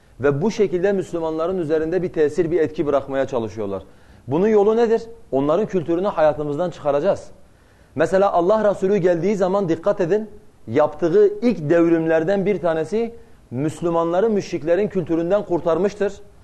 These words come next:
Cahiliye diye bir kavram koymuştur Müslümanların hayatına. Yani sizin önceki hayatınızdan getirdiğiniz her şey cahiliyedir ve bunu ayağınızın altına almadığınız müddetçe de hakiki anlamda Müslüman olamazsınız.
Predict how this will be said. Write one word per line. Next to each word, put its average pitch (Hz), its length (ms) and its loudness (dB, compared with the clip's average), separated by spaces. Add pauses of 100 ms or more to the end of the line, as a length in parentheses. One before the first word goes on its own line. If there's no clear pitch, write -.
(280)
Cahiliye 165 680 4
diye 214 160 4
bir 208 80 2
kavram 190 400 2
koymuştur 143 400 -2
Müslümanların 117 560 -2
hayatına. 101 480 -6 (440)
Yani 156 300 2
sizin 220 600 0 (360)
önceki 208 500 4
hayatınızdan 170 840 0
getirdiğiniz 165 640 0
her 190 160 2
şey 170 240 -2
cahiliyedir 156 800 0 (520)
ve 147 160 2
bunu 196 200 2
ayağınızın 175 500 0
altına 185 340 0
almadığınız 185 640 0
müddetçe 185 440 0
de 196 40 2
hakiki 165 440 -4
anlamda 175 360 -2
Müslüman 175 400 -4
olamazsınız. 160 600 -2